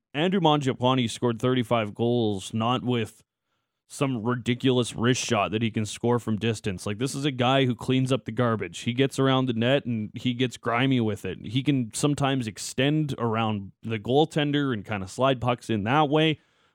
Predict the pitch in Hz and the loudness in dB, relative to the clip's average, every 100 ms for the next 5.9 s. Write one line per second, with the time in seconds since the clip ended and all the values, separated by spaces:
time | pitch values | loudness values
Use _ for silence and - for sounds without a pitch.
0 | - 135 190 214 226 226 165 123 _ _ | -8 0 0 2 0 0 -2 -10 _ _
1 | - 170 139 110 _ 131 151 - 107 - | -4 0 0 -4 _ -4 -4 -6 -12 -14
2 | _ _ _ _ - 127 - 98 82 143 | _ _ _ _ -4 -4 -4 -8 -2 0
3 | 117 71 95 104 139 - - 143 175 156 | 0 -6 -4 0 0 -2 -2 -2 0 -2
4 | 113 - 139 123 101 - 117 104 82 - | -2 0 0 0 -8 -4 -2 0 -4 -12
5 | - _ _ _ _ 139 117 101 98 | -20 _ _ _ _ -2 0 -2 -6